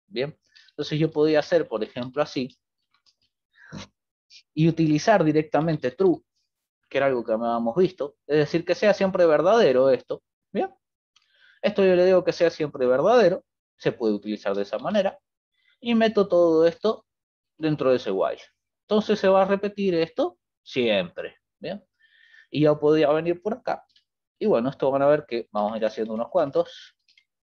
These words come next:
por acá, por acá, por acá, vamos a ponerle así,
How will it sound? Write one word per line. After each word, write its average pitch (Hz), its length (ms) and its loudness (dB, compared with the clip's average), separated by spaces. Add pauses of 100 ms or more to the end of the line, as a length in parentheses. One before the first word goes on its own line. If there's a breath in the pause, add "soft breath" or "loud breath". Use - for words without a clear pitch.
por - 160 -8
acá, 127 420 -4
por - 200 -14
acá, 123 480 -2 (200)
por - 140 -16
acá, 107 480 -2
vamos - 600 -20
a - 20 -20
ponerle 85 240 -10
así, 208 340 -4